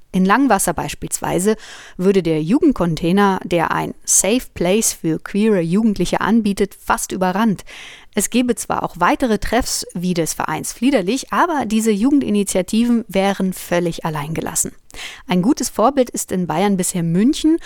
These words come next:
doch neben Nürnberg und München sehe es auf dem Lande für queere Menschen ganz schwierig aus, so Brauwert weiter. Daher sind Demos wie am kommenden Samstag äußerst wichtig, um auf die Probleme und Herausforderungen aufmerksam zu machen.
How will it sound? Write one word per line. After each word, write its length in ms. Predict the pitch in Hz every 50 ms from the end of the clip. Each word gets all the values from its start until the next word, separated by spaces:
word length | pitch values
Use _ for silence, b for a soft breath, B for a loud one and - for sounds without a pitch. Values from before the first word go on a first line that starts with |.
| B B B B B B
doch 200 | - 180 - -
neben 560 | 190 185 220 285 320 285 202 170 165 160 156
Nürnberg 580 | 175 202 247 285 285 269 240 175 156 - - -
und 220 | 160 160 - -
München 500 | 170 190 233 294 311 - - 247 240 240 B B B B B B B -
sehe 440 | 175 165 165 170 202 220 220 196 -
es 200 | - 175 - -
auf 180 | - - -
dem 220 | - 175 165 165 165
Lande 420 | 160 165 180 214 226 214 202 190
für 200 | - - 170 156
queere 420 | - - - 175 190 240 254 254
Menschen 500 | 226 208 196 196 202 214 - 202 190 180
ganz 260 | 170 151 147 190 202 -
schwierig 540 | - - 175 170 170 156 156 139 - -
aus, 180 | - - - -
so 100 | - 165
Brauwert 440 | 160 - 147 147 147 160 175 - -
weiter. 320 | - - - - - - - - - _ _ _ _ _ _ - - - B B B B B B B -
Daher 320 | - 233 269 294 302 269
sind 240 | 226 240 240 240 -
Demos 380 | 214 214 196 180 165 151 - 196
wie 100 | 202 -
am 140 | 185 185
kommenden 360 | 170 196 190 202 196 190 180 170
Samstag 540 | 170 165 180 180 - - 175 - - 311
äußerst 460 | 170 165 - - 170 156 - - - -
wichtig, 420 | 143 - - - - - - -
um 160 | - 190 185
auf 180 | - - 175 -
die 120 | - 180
Probleme 560 | - - - 165 156 170 165 190 233 233 220
und 240 | 196 - 175 170 -
Herausforderungen 800 | 170 160 147 139 139 160 - - - - 156 160 160 160 165 -
aufmerksam 580 | - 165 165 - - 139 - - - - - -
zu 140 | - - -
machen. 300 | - - - - 247